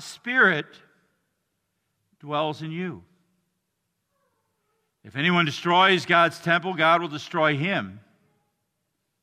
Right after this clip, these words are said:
For God's temple is holy, and you are that temple. Now the question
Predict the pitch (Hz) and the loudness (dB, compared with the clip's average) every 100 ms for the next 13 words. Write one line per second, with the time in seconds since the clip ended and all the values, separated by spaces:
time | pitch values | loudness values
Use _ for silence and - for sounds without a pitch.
0 | _ _ _ _ _ _ _ 113 127 139 | _ _ _ _ _ _ _ -10 0 2
1 | 160 - 160 151 147 123 113 143 165 101 | 0 -2 -4 -4 -4 -10 -8 -8 -6 -8
2 | 82 _ _ _ _ _ _ _ _ _ | -14 _ _ _ _ _ _ _ _ _
3 | _ _ _ _ _ _ _ _ _ _ | _ _ _ _ _ _ _ _ _ _
4 | _ _ 113 110 156 131 90 85 _ _ | _ _ -14 -8 -6 -6 -8 -18 _ _
5 | _ _ _ _ _ _ _ _ _ _ | _ _ _ _ _ _ _ _ _ _
6 | _ _ _ - 98 104 110 101 - 131 | _ _ _ -12 -10 -10 -12 -16 -16 -14
7 | 117 85 78 _ _ _ _ _ _ _ | -14 -16 _ _ _ _ _ _ _ _
8 | _ _ _ _ _ _ _ _ _ _ | _ _ _ _ _ _ _ _ _ _
9 | _ _ _ _ _ _ _ _ _ _ | _ _ _ _ _ _ _ _ _ _
10 | 110 - - 202 - 131 | -20 -6 -4 -4 -6 -12